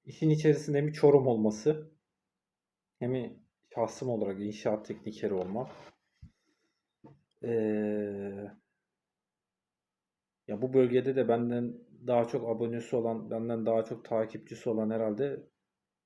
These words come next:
teknik personel namına kimse olmadığı için biraz üstüme görev olarak söylüyorum.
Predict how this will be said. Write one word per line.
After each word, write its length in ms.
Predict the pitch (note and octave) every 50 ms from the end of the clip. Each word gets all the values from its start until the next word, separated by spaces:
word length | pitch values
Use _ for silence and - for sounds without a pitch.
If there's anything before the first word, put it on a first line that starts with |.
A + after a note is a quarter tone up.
| - -
teknik 320 | B2+ A2 - A#2+ A#2 -
personel 540 | - A#2 A2+ A2+ - - B2 A2+ A#2+ A#2+ A#2
namına 320 | A#2 A2 G#2+ A2 G#2+ G#2+
kimse 340 | G#2+ - C3 A#2 G#2+ - A#2+
olmadığı 320 | A2 G#2+ G#2 G#2 G2+ G2 G#2
için 400 | G#2+ G#2+ - F3+ F#3 F#3 E3+ D3+
biraz 240 | B2 A#2+ A2+ A2+
üstüme 320 | A2 G#2+ - - D3 D#3 D#3
görev 300 | B2+ A#2+ A#2 A#2+ A#2 G#2+
olarak 340 | G2 F#2+ G2 G2 G2 - -
söylüyorum. 680 | - - G#2 G2 F#2+ G2 G2 G2 G2 D3 F#2+ - -